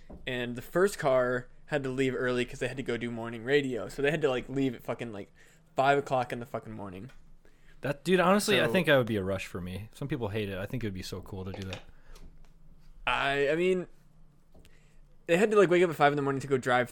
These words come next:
Speaker 1: three hours, which is, like, after we had just gotten back to our hotel room at, like, midnight. So it was, like, I mean, it was road dogging for sure, but I mean, like, I, like, obviously, like, it's, it's hard to complain about that kind of shit. But at the same time, like, I felt for him 'cause, like, man, that fucking sucked.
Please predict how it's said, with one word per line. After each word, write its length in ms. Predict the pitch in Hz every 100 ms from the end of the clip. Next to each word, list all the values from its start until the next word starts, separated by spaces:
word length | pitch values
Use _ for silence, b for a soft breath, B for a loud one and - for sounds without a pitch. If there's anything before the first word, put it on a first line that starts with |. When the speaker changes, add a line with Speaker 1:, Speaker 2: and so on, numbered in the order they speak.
| -
Speaker 1:
three 200 | 123 117
hours, 380 | 110 110 107 120
which 180 | 117
is, 120 | 120 -
like, 180 | 131 123
after 300 | 143 151 170
we 120 | 156
had 120 | 143
just 260 | 131 131 127
gotten 280 | 131 123 120
back 220 | 117 113
to 80 | 135
our 100 | 120
hotel 280 | 117 120 113
room 120 | 104
at, 60 | 101
like, 200 | 98 - -
midnight. 520 | 117 95 71 62 57 - - -
So 120 | -
it 100 | 139
was, 120 | 165 156
like, 300 | 160 127 - b b b b b - 156
I 40 |
mean, 140 | 165 202
it 40 |
was 120 | 220
road 220 | 160 160 147
dogging 320 | 131 127 120
for 120 | 123
sure, 320 | - 135 120
but 120 | 113
I 40 | 117
mean, 160 | 117
like, 160 | 117 117
I, 160 | 160 175
like, 180 | 160 175
obviously, 340 | 190 165 156
like, 220 | 135 123
it's, 140 | 139 151
it's 160 | 190 -
hard 180 | 180
to 60 | 165
complain 360 | 151 127 135 127
about 220 | 117 113
that 160 | 117
kind 160 | - 113
of 80 | 113
shit. 220 | 120 107
But 100 | 139
at 40 |
the 60 | 147
same 200 | 196 175
time, 360 | 160 151 135 123 b b b
like, 220 | - 120 -
I 120 | 147
felt 280 | - 147 -
for 160 | 123
him 80 | 113
'cause, 80 | 110
like, 160 | 117 135
man, 160 | 123
that 120 | 120
fucking 220 | - 113 120
sucked. 340 | 135 110 -